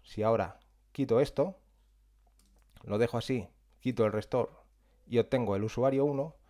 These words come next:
ahora me lo va a devolver aunque no utilice with trashed. ¿Por qué? Porque esta columna ya la hemos actualizado y aunque antes tenía un valor, ahora vuelve a ser null.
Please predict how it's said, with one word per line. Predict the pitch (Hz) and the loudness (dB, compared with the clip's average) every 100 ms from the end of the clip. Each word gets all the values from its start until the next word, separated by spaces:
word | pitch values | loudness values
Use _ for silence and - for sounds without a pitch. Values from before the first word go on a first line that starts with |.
| _ _ _ | _ _ _
ahora | 107 117 139 143 - | 2 4 2 0 -6
me | 117 | -2
lo | 110 | 2
va | 107 | 2
a | |
devolver | 131 139 131 135 135 | 2 2 2 2 0
aunque | 139 135 139 | -6 -2 0
no | |
utilice | 127 123 117 - 120 110 - | 0 -2 -4 -2 -6 -4 -8
with | 107 | -6
trashed. | - 165 - - _ _ _ - | -2 -4 -4 -12 _ _ _ -6
¿Por | - | -4
qué? | - - - _ _ _ _ | -2 -4 -6 _ _ _ _
Porque | 117 120 139 131 | -4 -2 0 0
esta | 127 156 | 0 0
columna | 147 143 139 135 - - | 2 0 -2 -6 -10 -8
ya | 117 120 117 | 0 0 0
la | 120 | -4
hemos | 110 117 | -6 -6
actualizado | 147 - 151 - 131 131 127 _ _ _ | -8 -4 -2 0 0 -2 -6 _ _ _
y | 107 | -6
aunque | 104 101 | -4 -2
antes | 107 110 110 | -4 -2 -4
tenía | 107 117 | -2 0
un | |
valor, | 131 139 135 131 _ _ _ _ _ _ - | 2 2 2 -2 _ _ _ _ _ _ -2
ahora | 120 120 | 2 4
vuelve | 120 110 107 | 2 0 0
a | 104 | -2
ser | 101 | -4
null. | 92 82 | -8 -12